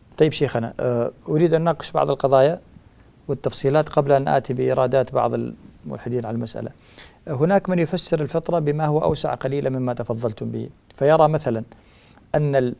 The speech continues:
المبادئ الكلية العقلية التي يتفق البشر عليها، على أن الصغير أك-، أصغر من الكبير، وأن الجزء دون الكل وكذا، أن هذه أيضًا من تجليات الفطرة، وهي في النهاية واحدة من المبادئ التي سيهتدي بها العقل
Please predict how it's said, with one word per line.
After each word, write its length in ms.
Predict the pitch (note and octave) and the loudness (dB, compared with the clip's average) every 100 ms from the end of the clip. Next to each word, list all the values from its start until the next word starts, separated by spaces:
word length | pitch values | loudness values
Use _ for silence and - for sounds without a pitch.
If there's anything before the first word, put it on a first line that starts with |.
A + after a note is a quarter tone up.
| _ _ - | _ _ -10
المبادئ 640 | C3+ C3 C3 D#3+ E3 D#3+ | -4 -2 2 4 4 0
الكلية 600 | C3 - C3 C3 B2+ A#2 | -4 -4 -6 -4 -2 -2
العقلية 680 | A2+ A#2 A#2 C3 B2 A#2 A#2+ - _ _ _ - | -2 -4 -4 -2 -2 -2 -6 -12 _ _ _ -10
التي 260 | B2 B2+ C3+ | -4 -2 0
يتفق 400 | C3 C3+ B2+ B2+ | -2 -4 -6 -2
البشر 340 | A#2+ A#2+ A#2+ | -2 -2 -2
عليها، 360 | A2 A#2+ A#2 A2+ | -2 -2 -2 -2
على 240 | A2 A#2 | -2 -2
أن 120 | B2 | -2
الصغير 580 | B2 - A#2+ A#2+ A#2 A#2+ | -4 -6 -4 -2 -2 -2
أك-، 140 | A#2+ - | -4 -8
أصغر 360 | A2+ A#2 A#2 | -10 -6 -4
من 140 | A#2 A2+ | -4 -6
الكبير، 520 | G#2+ A2+ A#2 A2+ A#2 | -8 -6 -2 -2 -2
وأن 180 | A#2+ A2+ | -4 -4
الجزء 440 | A2+ A#2+ A#2+ A#2+ - _ - - | -4 -4 -2 -6 -8 _ -20 -4
دون 180 | C3+ B2 | -2 0
الكل 300 | A#2+ - A#2+ | -2 -4 -4
وكذا، 400 | A#2 A#2+ B2 - | -2 -2 -2 -2
أن 120 | D3 | -4
هذه 360 | C3+ D#3 C#3+ | -4 -2 -2
أيضًا 220 | D3+ D#3 D3 | 0 0 -2
من 240 | D3+ D#3+ | -2 -6
تجليات 520 | C#3 C3+ C3 C#3+ C3+ | -4 -4 0 0 0
الفطرة، 360 | B2 C3 A#2+ A2 - - - - | -4 -6 -6 -8 -10 -20 -20 -2
وهي 240 | D#3+ F3+ | 2 4
في 60 | E3 | 2
النهاية 380 | E3+ D#3+ F3 F3 | 0 0 2 4
واحدة 360 | E3 E3 E3 | 4 4 2
من 120 | D#3 D3+ | 2 0
المبادئ 440 | D3 D3 D#3+ D#3 | 0 4 4 4
التي 280 | C#3+ D3 D3 | 0 -2 -2
سيهتدي 480 | C3 D3+ C3 C#3 C#3 | 0 0 2 -2 0
بها 160 | C3 | -2
العقل 320 | B2 B2+ - | 0 -2 -2